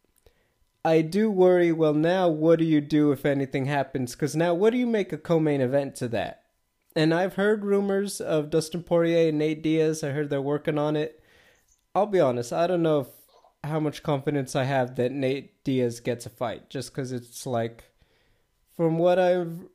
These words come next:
heard from Ariel Helwani is that Nate's been game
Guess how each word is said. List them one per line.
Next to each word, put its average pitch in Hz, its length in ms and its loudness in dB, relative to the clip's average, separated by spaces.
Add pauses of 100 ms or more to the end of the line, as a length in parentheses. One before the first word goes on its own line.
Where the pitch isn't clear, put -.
(360)
heard 175 380 0
from 170 180 -2
Ariel 160 320 4
Helwani 151 520 2
is 147 160 0
that 131 200 2
Nate's 135 400 -2
been 139 280 -2
game 135 640 -2